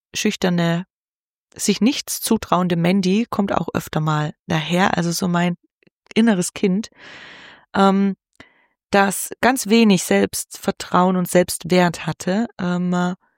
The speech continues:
die ganze Schulzeit und wirklich als Kind bis, bis irgendwann ich, ja, mich weiterentwickeln durfte und, ähm,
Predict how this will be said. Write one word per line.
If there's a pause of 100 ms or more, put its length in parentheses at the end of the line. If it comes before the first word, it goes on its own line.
(460)
die
ganze
Schulzeit
und
wirklich
als
Kind
bis, (540)
bis
irgendwann
ich, (200)
ja,
mich
weiterentwickeln (1000)
durfte
und,
ähm,